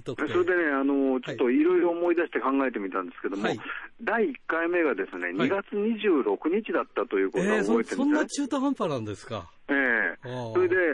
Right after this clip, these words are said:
Speaker 2: 二月二十六日が日曜日だったっていうのはいつかって調べてみるとですね、
Speaker 1: うん。
Speaker 2: えー、千九百九十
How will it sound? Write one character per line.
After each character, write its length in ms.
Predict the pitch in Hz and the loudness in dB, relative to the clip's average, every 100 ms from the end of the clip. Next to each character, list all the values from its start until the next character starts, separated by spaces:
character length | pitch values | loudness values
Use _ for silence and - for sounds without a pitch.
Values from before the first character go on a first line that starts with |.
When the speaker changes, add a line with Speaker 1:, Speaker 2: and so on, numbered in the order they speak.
| - - - | -4 -18 -2
Speaker 2:
二 120 | 139 | 2
月 240 | 180 190 196 | 2 0 -2
二 220 | 226 208 | -2 0
十 180 | 175 143 | 2 2
六 140 | 127 113 | 2 0
日 280 | 160 165 - | -2 -2 -2
が 100 | 123 | -2
日 160 | 107 104 - | -4 -6 0
曜 140 | 180 185 | 2 4
日 80 | |
だ 80 | 131 | 2
っ 40 | - | 0
た 120 | 110 | -4
っ 40 | |
て 120 | - | -6
い 20 | 104 | -4
う 40 | |
の 60 | 101 | -2
は 60 | |
い 60 | 120 | -4
つ 60 | |
か 120 | - 120 | -4 -6
っ 40 | |
て 160 | - - - | -4 -8 -4
調 100 | 123 | -2
べ 120 | 147 | -2
て 100 | 110 | -2
み 120 | 95 | -6
る 120 | 85 | -8
と 60 | 82 | -6
で 160 | 87 - | -6 -6
す 80 | |
ね、 120 | 104 98 | -4 -2
Speaker 1:
う 120 | 143 113 | -4 -8
ん。 40 | - _ _ - | -12 _ _ -4
Speaker 2:
え 960 | 127 123 123 117 113 110 110 104 101 104 | 0 2 2 2 2 2 2 0 -2 -6
ー、 40 | - | -2
千 200 | 254 226 | 0 0
九 240 | 151 123 | 0 0
百 160 | 113 - - | -2 -4 -8
九 220 | 196 190 120 | -2 -2 0
十 160 | 107 | -2